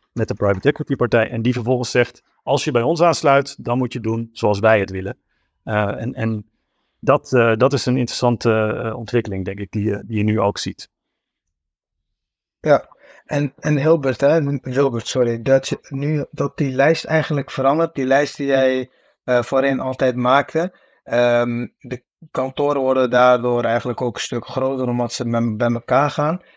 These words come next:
Speaker 2: Denk je ook dat er nieuwe namen op die lijst komen, nieuwe start-ups misschien? Of, of hebben, maken die helemaal geen kans meer, omdat je dan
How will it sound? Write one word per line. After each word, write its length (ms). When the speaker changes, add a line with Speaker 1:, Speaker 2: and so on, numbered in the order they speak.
Speaker 2:
Denk 280
je 80
ook 160
dat 260
er 200
nieuwe 320
namen 340
op 160
die 140
lijst 320
komen, 560
nieuwe 240
start-ups 640
misschien? 460
Of, 280
of 160
hebben, 260
maken 320
die 140
helemaal 360
geen 260
kans 300
meer, 260
omdat 320
je 80
dan 280